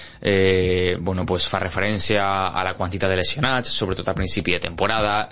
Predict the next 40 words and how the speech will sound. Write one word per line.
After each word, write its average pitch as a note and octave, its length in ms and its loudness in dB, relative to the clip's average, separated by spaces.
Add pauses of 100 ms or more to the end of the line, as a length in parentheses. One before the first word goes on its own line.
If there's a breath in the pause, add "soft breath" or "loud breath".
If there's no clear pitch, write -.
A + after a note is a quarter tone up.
que F#2+ 160 0
les F2+ 200 0
noves C3 200 4
incorporacions G2 760 0
no A#2 120 4
han G2+ 80 -2
sigut F#2+ 320 0
bones, G2+ 400 0
també F#2 240 2
és F2+ 160 0
altra, F2+ 320 0 (480 loud breath)
altre F#2 380 -2
dels F2+ 140 2
arguments, F#2+ 520 0
no?, G2+ 240 2
o F#2+ 80 2
de F2+ 80 2
les, - 240 0
eh, F2 160 0
possibles F2+ 400 0
explicacions, G2+ 800 -2 (580 loud breath)
però G#2+ 240 2
la A2 80 0
realitat F#2 320 -2
és F2 100 -2
que F2+ 180 2 (120)
no F2 160 0
va F2 80 -4
començar E2+ 400 -2 (160)
gens F2+ 400 -2
bé F#2 160 2
la F#2 80 0
temporada, F2+ 640 0
a - 80 -2
mi F2 80 -4
se E2+ 160 -2
canvia F2 240 -4
en E2+ 80 -2
la E2+ 80 -2
banqueta, F#2+ 540 -2